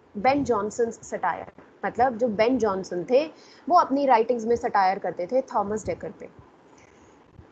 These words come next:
And थॉमस डेकर को बोला गया है the poetester, मतलब वो जो बुरी राइटिंग्स थी, हमने पढ़ा था पोएटेस्टर्स वो होते हैं ऐसे पोएट्स जो बहुत बुरी राइटिंग्स लिखते हैं। A prophecy from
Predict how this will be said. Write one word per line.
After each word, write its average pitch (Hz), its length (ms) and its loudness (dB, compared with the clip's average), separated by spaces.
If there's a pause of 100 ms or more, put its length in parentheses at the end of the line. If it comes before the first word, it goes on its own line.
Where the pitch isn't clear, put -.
(160)
And 269 220 -4
थॉमस 277 360 2
डेकर 294 280 0
को - 100 -4
बोला 220 360 2
गया 202 160 -2
है 233 160 -4
the 254 220 -2
poetester, 214 540 0 (100)
मतलब 233 400 -4
वो 285 280 -2 (640)
जो 262 140 0
बुरी 277 420 2
राइटिंग्स 254 560 2
थी, 247 320 -4
हमने 247 240 0
पढ़ा 233 240 2
था 254 120 -2
पोएटेस्टर्स 233 600 0
वो 220 80 0
होते 220 280 0
हैं 226 60 2
ऐसे 208 260 4
पोएट्स 220 420 0
जो 262 120 4
बहुत 226 260 -2
बुरी 240 300 4
राइटिंग्स 180 440 0
लिखते 160 280 -10
हैं। 160 160 -14 (800)
A 233 40 -2
prophecy 285 640 0
from 269 220 -2